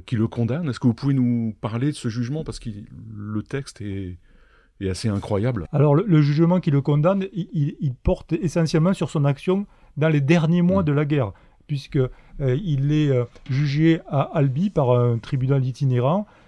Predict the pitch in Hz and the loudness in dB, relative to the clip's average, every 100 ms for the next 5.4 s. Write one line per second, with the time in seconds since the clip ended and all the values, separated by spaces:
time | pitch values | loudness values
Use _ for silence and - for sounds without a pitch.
0 | - 156 156 139 156 147 160 143 139 139 | -2 2 2 4 2 2 2 2 2 2
1 | 135 139 147 147 139 131 127 127 123 175 | 2 2 2 0 -2 0 2 2 2 4
2 | 170 131 - - - 135 131 135 123 165 | 2 -2 -10 -20 -2 2 4 2 2 -2
3 | 175 143 113 - - - 127 127 123 131 | 0 0 0 -6 -18 -6 0 0 0 -4
4 | - 135 131 156 147 120 160 151 160 147 | -2 2 2 0 -2 -2 0 2 4 6
5 | 139 151 196 - | 6 4 0 -4